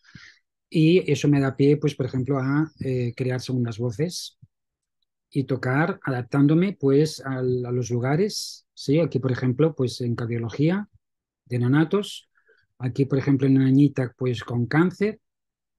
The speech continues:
Entonces, hay que tener diferentes recursos, ¿sí? Aquí, pues, Catalina se lo pasó en grande con el Omnidram de la ecoterapeuta Irma, le encantó.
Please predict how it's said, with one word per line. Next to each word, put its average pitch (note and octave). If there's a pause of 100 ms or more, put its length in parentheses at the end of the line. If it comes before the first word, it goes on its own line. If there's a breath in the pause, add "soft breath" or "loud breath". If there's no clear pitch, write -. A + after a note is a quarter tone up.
(140)
Entonces, C3
hay B2
que B2+
tener B2+
diferentes B2
recursos, E3 (160)
¿sí? F3 (180)
Aquí, A#2+
pues, B2+
Catalina B2+
se C3+
lo B2
pasó B2
en B2
grande D3
con B2+
el B2
Omnidram C3 (600)
de B2+
la B2+
ecoterapeuta B2
Irma, D#3+
le C3
encantó. D3